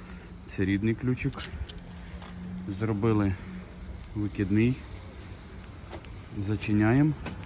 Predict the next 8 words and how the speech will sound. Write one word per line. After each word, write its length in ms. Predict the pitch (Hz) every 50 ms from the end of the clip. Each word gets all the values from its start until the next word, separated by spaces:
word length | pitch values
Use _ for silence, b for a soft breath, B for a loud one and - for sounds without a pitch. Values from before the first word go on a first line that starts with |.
| - -
відчиняємо. 640 | 101 98 - - - 101 95 101 113 127 135 135 135 110
Також 240 | 104 98 - 98 95 90 - - - - - - - - - - - - - - - - - 98
багажничок 600 | 98 95 98 104 110 113 131 127 - - 147 - - - - - - - 135
освобождає. 640 | 127 - 147 139 135 143 139 131 131 143 139 139 123
Все 220 | 113 - - -
добре. 380 | 87 82 110 117 127 139 156 156 - - - - - - - - - - - - - - - - - -
Бачите, 420 | 87 87 90 - - - - 101 95
да? 200 | 101 113 151